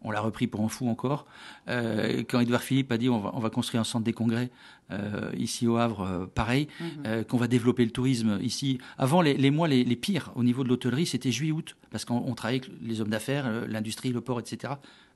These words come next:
Speaker 1: Depuis quelques années, les mois les plus forts, c'est juillet-août.
Speaker 2: Mhm.
Speaker 1: C'est pas le tourisme d'affaires, c'est le tourisme de loisirs. Et puis surtout, Édouard Philippe, il a lancé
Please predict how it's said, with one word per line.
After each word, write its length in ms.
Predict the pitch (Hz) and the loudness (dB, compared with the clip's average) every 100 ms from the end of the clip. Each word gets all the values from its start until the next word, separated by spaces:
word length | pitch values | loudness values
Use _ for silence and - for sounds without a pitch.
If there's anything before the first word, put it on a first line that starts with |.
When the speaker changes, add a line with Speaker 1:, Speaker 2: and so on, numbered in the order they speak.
| 101 | -14
Speaker 1:
Depuis 200 | 101 - | -14 -6
quelques 320 | 117 127 107 | -4 0 2
années, 240 | 117 165 - - | 2 2 -4 -8
les 80 | 113 | -2
mois 120 | 113 | -2
les 60 | |
plus 160 | 107 127 | -2 -2
forts, 320 | - 170 175 - _ _ - | 2 2 2 -6 _ _ -10
c'est 220 | - 117 | -4 -2
juillet-août. 380 | 113 127 131 - | 0 -2 -2 -6
Speaker 2:
Mhm. 80 | - | -12
Speaker 1:
C'est 140 | - | -6
pas 100 | - | -4
le 80 | 110 | -2
tourisme 220 | 113 101 | -2 -2
d'affaires, 240 | 101 160 - | -2 -2 -4
c'est 160 | - | -8
le 60 | 101 | -10
tourisme 240 | 110 98 | -10 -6
de 40 | 104 | -2
loisirs. 320 | 113 120 120 - - - | 0 0 -2 -4 -16 -8
Et 80 | - | -6
puis 160 | - | -4
surtout, 320 | 117 - - | -2 -2 0
Édouard 240 | 131 110 101 | 2 2 -2
Philippe, 260 | 117 123 | -2 -4
il 100 | - 104 | -4 -6
a 40 | |
lancé 380 | 101 101 123 | -8 -4 -2